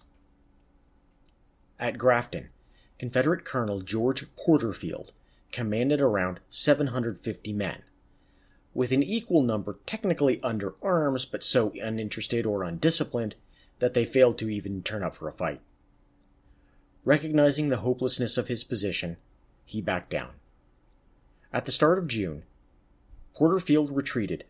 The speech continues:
fifteen miles south of Grafton when he discovered that the three thousand and more Federals advancing on his position had already united, making them effectively invulnerable to any attack he could hope to mount.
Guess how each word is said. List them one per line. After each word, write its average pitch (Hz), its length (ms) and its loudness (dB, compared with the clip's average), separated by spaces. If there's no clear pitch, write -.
fifteen 160 460 0
miles 110 400 0
south 147 360 2
of 104 100 -2
Grafton 85 520 -2
when 110 200 -2
he 151 100 2
discovered 117 640 2
that 101 140 -4
the 92 80 -6
three 151 300 0
thousand 120 420 2
and 95 120 -4
more 110 180 -2
Federals 98 480 0
advancing 104 540 -2
on 87 180 -6
his 82 200 -8
position 139 540 -2
had 117 120 -8
already 107 400 2
united, 104 580 -2
making 117 380 0
them 110 160 -2
effectively 107 540 -4
invulnerable 107 640 2
to 107 140 -10
any 135 200 0
attack 120 340 -2
he 123 120 -4
could - 140 -8
hope 120 260 -6
to 104 80 -8
mount. 90 400 -6